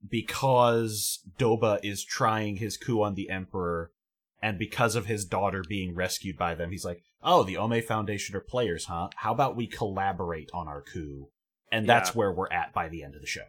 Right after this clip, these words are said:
Speaker 2: Right. So we never actually, they never actually attempt the coup, or you don't actually ever see the Emperor. <laughs>
Speaker 1: You see him in silhouette in one episode. That was
Speaker 2: Yeah.
Speaker 1: why I did not feel bad spoiling that.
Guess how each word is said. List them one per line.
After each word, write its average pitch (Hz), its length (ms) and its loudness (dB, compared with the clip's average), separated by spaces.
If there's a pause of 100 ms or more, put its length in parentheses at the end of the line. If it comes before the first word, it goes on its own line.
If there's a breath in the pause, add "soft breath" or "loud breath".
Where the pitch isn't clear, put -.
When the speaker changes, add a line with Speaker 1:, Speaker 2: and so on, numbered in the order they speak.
(480)
Speaker 2:
Right. 127 280 0
So 165 100 -2
we 226 100 0
never 214 340 2
actually, 156 680 2 (140)
they 160 120 2
never 190 300 4
actually 160 360 2
attempt 143 480 -2
the 131 80 -2
coup, 135 320 -2
or 120 80 0
you 123 100 -4
don't 131 200 0
actually 127 480 -2
ever 113 180 -2
see 120 240 -4
the 110 160 -2
Emperor. 110 520 -2
<laughs> - 60 -20 (1200 soft breath)
Speaker 1:
You 139 220 4
see 175 300 4
him 180 420 2 (160)
in 131 180 0
silhouette 127 880 2 (320)
in 110 260 -2
one 110 240 2
episode. 82 520 -4
That 107 220 4
was 135 120 6
Speaker 2:
Yeah. 101 100 2
Speaker 1:
why 117 280 6
I 101 360 2
did 107 260 0
not 95 380 0
feel 98 260 -2
bad 87 360 -2
spoiling 90 580 -2
that. 87 240 -4